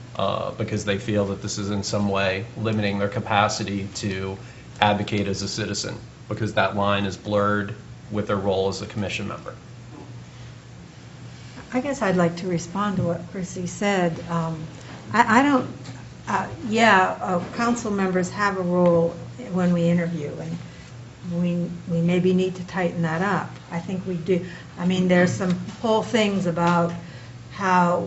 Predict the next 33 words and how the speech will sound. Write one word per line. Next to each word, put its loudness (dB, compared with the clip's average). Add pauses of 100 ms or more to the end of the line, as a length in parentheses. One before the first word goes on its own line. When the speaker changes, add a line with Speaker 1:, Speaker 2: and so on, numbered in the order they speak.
(100)
Speaker 2:
whether 6
the 0
commission 0
knows 6
that 2
there's 2
a 2
vacancy, 4
and 4 (220)
there 4
are 0
things 6
that 0 (440)
we're 10
in 8
the 6
process 2
of -2
trying 0
to -6
tighten 0
things 0
up. 2 (1040)
But 0
I 6
don't 4
think 2
this 6
is -4
kindergarten-y, -2 (300)
really. 6
This 6
is, 0